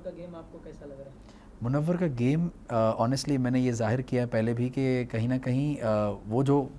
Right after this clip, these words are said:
Speaker 2: बोलते थे दूसरों को कि आप एक स्लो स्टार्टर रहे हैं, आपका गेम वीक दिखता है, मुझे आपका गेम दिखा ही नहीं है। तो ये चीज़ का काउंटर मैंने सोचना शुरू किया कि गेम होता क्या है।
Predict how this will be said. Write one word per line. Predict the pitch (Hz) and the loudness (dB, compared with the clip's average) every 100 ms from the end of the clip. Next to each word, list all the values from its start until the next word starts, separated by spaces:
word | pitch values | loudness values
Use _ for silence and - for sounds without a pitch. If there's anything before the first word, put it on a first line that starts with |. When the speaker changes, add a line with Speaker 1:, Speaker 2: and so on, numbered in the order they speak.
| 113 | 2
Speaker 2:
बोलते | 117 113 127 | 4 4 4
थे | 123 | 4
दूसरों | 113 131 143 135 | 4 4 6 4
को | 98 90 - - - | 2 -6 -10 -20 -2
कि | 139 135 | 0 4
आप | 117 123 123 | 6 6 4
एक | 120 | -2
स्लो | - 127 123 | 0 2 2
स्टार्टर | - 110 101 104 | 2 2 2 0
रहे | 101 101 | 0 -2
हैं, | 104 98 | -2 -2
आपका | 113 110 - 117 | 0 0 2 -2
गेम | 104 123 131 | 2 4 4
वीक | 117 117 120 117 | 4 2 2 0
दिखता | 113 - 120 | -4 -2 0
है, | 107 107 | 2 2
मुझे | 113 135 147 | 2 2 4
आपका | 131 127 131 | 2 2 0
गेम | 120 123 117 | 2 2 2
दिखा | 107 113 127 | 0 0 2
ही | 127 131 | 2 2
नहीं | 117 113 | 2 2
है। | 104 107 101 - - - - - | 2 0 -4 -10 -18 -20 -20 2
तो | 175 | 4
ये | 139 170 | 6 4
चीज़ | 175 180 | 2 -2
का | - | -2
काउंटर | 160 135 135 165 | 0 2 2 2
मैंने | 139 127 143 165 | 2 2 2 0
सोचना | 147 131 131 165 | 0 -2 0 -2
शुरू | - 139 | 0 -2
किया | 139 151 | 0 -2
कि | 160 123 | -2 -4
गेम | 117 135 180 | 0 2 4
होता | 175 - 110 117 151 | 0 -2 0 4 2
क्या | 123 | 2
है। | 98 | -4